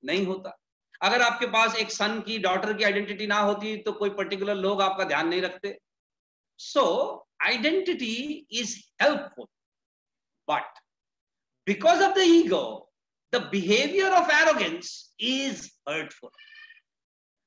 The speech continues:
आप ईगो को ऐसे ही समझिए, जैसे आपने देखा ना, जहां कहीं कंस्ट्रक्शन हो रही होती है, तो हम स्कैफोल्डिंग यूज़ करते हैं। अब अगर वो छत डालनी है हमें, तो नीचे सहारा जरूरी है, लेकिन ध्यान क्या रखना है कि जब आपने छत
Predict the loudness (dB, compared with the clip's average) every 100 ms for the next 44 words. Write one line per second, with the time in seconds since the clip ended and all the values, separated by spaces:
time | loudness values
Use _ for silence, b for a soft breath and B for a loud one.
0 | 0 2 2 0 -2 -2 -6 -6 -2 0
1 | 2 4 2 0 -4 -4 -4 -4 -4 -4
2 | 0 0 0 -4 -4 -2 -2 -2 -2 -2
3 | -4 -4 -6 -6 -6 -2 -2 -2 -2 -2
4 | -2 -2 -4 -6 -6 -4 -4 -2 -4 -2
5 | -6 -6 -8 -8 -10 -10 -14 _ _ _
6 | _ _ _ _ _ _ _ -2 2 2
7 | 2 2 -2 -2 -2 4 4 4 0 0
8 | 0 0 -2 -4 -4 -4 -4 -4 -4 -4
9 | -4 -2 0 0 0 2 2 2 0 -2
10 | -16 _ _ _ _ _ _ _ _ -4
11 | -4 -2 -6 -8 -18 _ -8 -2 0 2
12 | 2 2 2 0 2 0 -2 -4 -4 0
13 | 2 0 -2 -4 -6